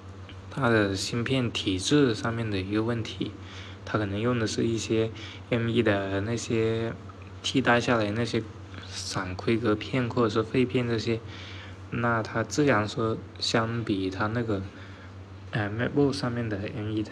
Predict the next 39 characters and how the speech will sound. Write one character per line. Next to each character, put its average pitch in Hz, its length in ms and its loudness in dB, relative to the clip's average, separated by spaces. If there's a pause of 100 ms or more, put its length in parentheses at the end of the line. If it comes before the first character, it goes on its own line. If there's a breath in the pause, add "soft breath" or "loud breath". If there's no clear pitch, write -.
体 - 200 -8
制 131 220 4
来 98 160 0
说， 107 180 -2
可 104 160 -4
能 98 140 -4
就 120 160 2
有 110 160 2
个 123 220 2
别 107 120 2
区 110 220 0
别 101 160 0
吧。 - 140 -6 (800 loud breath)
嗯， 120 200 -2 (680 loud breath)
就 110 260 2
这 120 180 0
两 95 240 0
个 120 200 2
问 123 200 0
题 110 360 -2 (540)
就 135 140 -2
会 113 160 0
导 101 260 -6
致 113 160 2
说 110 400 2
你 98 300 -2
认 120 180 0
为 104 140 2
的 98 200 -2 (640 loud breath)
M 113 120 2
one 113 140 2
的 104 100 0
iPad 117 380 0
的 101 200 2
续 - 200 0
航 104 120 0
提 104 180 -4
升 110 260 -2
就 113 300 2